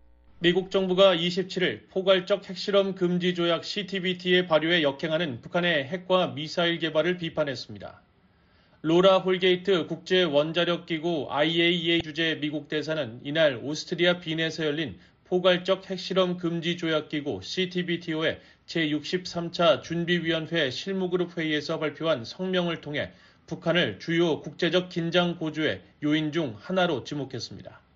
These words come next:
홀게이트 대사는 미국은 북한의 불법적인 탄도미사일과 핵무기 프로그램에 대해 여전히 우려하고 있으며 한반도의 완전한 비핵화 달성을 위해 국제사회와 협력하겠다는 강력한 공약을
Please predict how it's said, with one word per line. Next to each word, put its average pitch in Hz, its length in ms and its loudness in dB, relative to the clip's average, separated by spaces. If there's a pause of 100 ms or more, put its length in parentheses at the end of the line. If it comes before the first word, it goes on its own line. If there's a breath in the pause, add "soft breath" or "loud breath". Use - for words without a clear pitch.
(800 soft breath)
홀게이트 190 440 4
대사는 170 440 0 (280 soft breath)
미국은 165 580 2
북한의 175 460 2
불법적인 175 680 -2
탄도미사일과 180 1040 -2 (240 loud breath)
핵무기 196 440 0
프로그램에 175 520 0
대해 139 300 -2 (220 loud breath)
여전히 156 500 2
우려하고 160 540 0
있으며 135 440 -4 (240 soft breath)
한반도의 175 760 4
완전한 160 560 0
비핵화 175 560 2
달성을 156 480 0
위해 139 280 -4 (240 soft breath)
국제사회와 160 960 2
협력하겠다는 170 1000 -2
강력한 170 720 -2
공약을 151 540 -2